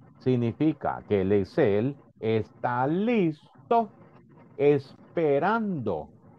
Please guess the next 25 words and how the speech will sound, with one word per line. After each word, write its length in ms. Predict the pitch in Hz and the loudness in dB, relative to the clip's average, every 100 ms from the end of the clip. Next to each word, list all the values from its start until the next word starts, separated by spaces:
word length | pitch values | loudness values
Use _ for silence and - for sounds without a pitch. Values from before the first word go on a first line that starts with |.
| - | -12
a 160 | - 151 | -4 -4
que 180 | - 196 | 2 2
nosotros 720 | 180 180 - 110 - 110 131 - - - - - | 2 0 2 0 0 -6 -6 -8 -20 -20 -20 -10
hagamos 440 | 104 101 104 98 92 | -6 -2 -2 0 0
algo. 500 | 92 175 240 175 _ _ _ _ _ _ _ | 0 2 0 -2 _ _ _ _ _ _ _
Y 100 | 139 | 0
mientras 360 | 135 127 123 120 | 4 4 2 0
no 100 | 117 | 2
hagamos 320 | 117 123 165 | 0 0 -2
nada, 360 | 226 202 208 220 _ _ | 0 0 -2 -6 _ _
siempre 360 | - 392 254 165 | -4 -2 0 2
va 80 | 139 | 2
a 20 | |
decir 260 | 120 135 110 | 2 0 -2
listo. 560 | 143 240 - 160 - _ _ _ _ _ _ _ _ _ _ _ _ _ _ _ | -4 -6 -2 -2 -2 _ _ _ _ _ _ _ _ _ _ _ _ _ _ _
Yo 100 | - | -14
aquí 140 | 127 220 | -10 -8
me 120 | 240 | -6
puedo 160 | 233 190 | -4 0
estar 200 | 196 180 | 2 4
horas 680 | 190 247 262 269 262 240 180 | 4 2 0 0 -2 -2 0
y 80 | 196 | 0
horas 260 | 233 220 | 0 -2
y 160 | 185 156 | -4 -6
siempre 720 | 170 165 180 220 226 247 | -2 2 2 0 -2 -2